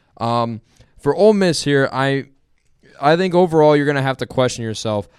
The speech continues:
How is your offense gonna play against a really, really good Georgia defense? And I think that's gonna be the big question is, how are you gonna get Judkins involved? Are you gonna kinda do some play action, a little bit of switchery, or kinda switch up your play calling against Georgia so it's not kind of as obvious?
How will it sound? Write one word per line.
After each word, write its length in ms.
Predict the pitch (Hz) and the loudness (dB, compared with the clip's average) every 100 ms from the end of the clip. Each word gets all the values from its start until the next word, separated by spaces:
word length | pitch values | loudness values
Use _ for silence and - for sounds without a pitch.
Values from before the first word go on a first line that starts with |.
| _ _ | _ _
How 240 | - 135 165 | -8 -6 -6
is 140 | 147 | -4
your 140 | 143 127 | 0 2
offense 400 | 123 120 120 107 | 2 0 -4 -4
gonna 180 | 113 | -6
play 360 | 104 120 113 107 | -4 -2 0 0
against 280 | 101 104 - | -4 -6 -8
a 120 | 104 | -8
really, 420 | 98 101 120 120 | -6 -2 0 2
really 280 | 113 113 110 | 0 0 -2
good 360 | 98 107 104 104 _ | -2 -2 -4 -8 _
Georgia 320 | - 104 98 95 | -8 -6 -6 -6
defense? 600 | 95 92 82 80 - - - | -8 -8 -10 -14 -16 -20 -8
And 260 | 113 113 | -6 -6
I 180 | - 123 | -4 -6
think 220 | 123 127 | -4 -6
that's 140 | 117 110 | -6 -6
gonna 160 | 120 | -8
be 80 | 117 | -8
the 80 | 110 | -8
big 240 | 101 117 | -6 -6
question 400 | - 120 117 - | -4 -4 -4 -6
is, 140 | 107 101 | -8 -6
how 140 | 117 | -4
are 60 | 127 | -2
you 60 | |
gonna 140 | 143 139 | -2 -4
get 220 | 131 107 | -6 -6
Judkins 440 | 123 117 113 104 | -6 -4 -6 -8
involved? 460 | 101 98 101 101 95 _ _ _ | -10 -8 -6 -6 -10 _ _ _
Are 100 | 117 | -2
you 80 | 135 | -2
gonna 360 | 139 135 127 110 - | -2 -4 -4 -8 -14
kinda 280 | - 156 160 | -8 -4 -4
do 200 | 147 160 | 0 0
some 240 | - 147 127 | -2 -8 -6
play 220 | 151 147 | -4 -2
action, 340 | 143 147 143 | -2 -4 -6
a 20 | |
little 160 | 131 135 | -4 -2
bit 160 | 127 104 | -2 -4
of 120 | 113 | -8
switchery, 520 | - 135 160 135 127 | -4 -4 -2 0 0
or 120 | 120 | 0
kinda 200 | 117 135 | -4 -6
switch 320 | 117 143 160 | -6 -6 -4
up 100 | 175 | -4
your 120 | 156 123 | -6 -6
play 260 | - 131 | -4 -4
calling 360 | 127 117 110 101 | -2 -2 -2 -6
against 180 | 98 - | -10 -6
Georgia 260 | 107 104 | -6 -6
so 160 | 107 107 | -8 -8
it's 140 | 98 | -8
not 260 | 110 110 90 | -8 -8 -8
kind 180 | 120 107 | -8 -8
of 60 | |
as 140 | 95 104 | -8 -4
obvious? 500 | 117 113 95 95 | -2 -2 -4 -8